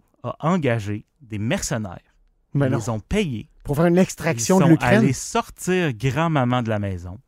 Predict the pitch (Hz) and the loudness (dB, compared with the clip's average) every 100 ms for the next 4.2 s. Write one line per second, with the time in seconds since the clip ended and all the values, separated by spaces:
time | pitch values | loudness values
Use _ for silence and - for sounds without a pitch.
0 | _ _ _ _ 110 113 120 120 127 151 | _ _ _ _ -8 -6 -2 0 2 0
1 | 165 170 160 - 123 110 110 107 127 _ | 0 -2 -4 -2 -2 -2 -4 -6 -8 _
2 | _ _ 104 101 175 160 135 - 113 113 | _ _ -8 -4 -2 -2 -6 -6 -6 -6
3 | 127 _ - 196 _ _ - 208 180 120 | -6 _ -12 -12 _ _ -12 -8 -4 -2
4 | 110 113 | 0 -2